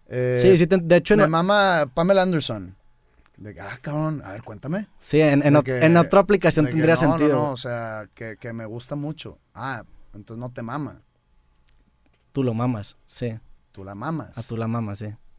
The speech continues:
Speaker 1: Entonces, por ahí va la
Speaker 2: No, no
Speaker 1: por
Speaker 2: había
Speaker 1: ahí,
Speaker 2: reflexionado eso,
Speaker 1: por ahí
Speaker 2: güey.
Speaker 1: va la situación. Y había tenido una conversación con alguien, no me acuerdo con quién, en hacer el hashtag di no. Monterrey dice no al "me
Speaker 2: Me
Speaker 1: mama".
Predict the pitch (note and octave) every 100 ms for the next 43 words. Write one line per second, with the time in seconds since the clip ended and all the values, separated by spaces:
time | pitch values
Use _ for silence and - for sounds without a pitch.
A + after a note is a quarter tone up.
0 | _ _ G2+ G2+ G2 G#2+ G#2+ - - _
1 | _ _ _ - G2+ G2+ G#2 G#2+ C#3+ D#3
2 | D#3 E3 F3+ F3 D#3+ D3 C3 C#3 B2+ B2
3 | A2+ A#2 B2+ C#3 C3+ B2 B2 C#3 C#3 C3
4 | _ _ _ - B2+ B2 B2 C3 D#3+ E3
5 | E3+ F3+ D#3+ C#3 B2+ C3+ B2+ D#3 C3+ A2
6 | A#2+ C3 B2+ B2 B2 A2+ B2 A2+ A2 B2
7 | B2 _ _ _ _ - A#2+ A#2 - A#2+
8 | A#2 B2 A#2+ - _ _ - C3 - -
9 | C#3 C3 D3 D3+ C#3+ C#3 D#3+ - _ _
10 | _ _ _ _ _ C3 C#3+ C3 C3 C#3+
11 | D#3+ F3+ F3+ E3 D3+ E3 E3+ E3 - -
12 | B2 B2+ C3 B2+ A#2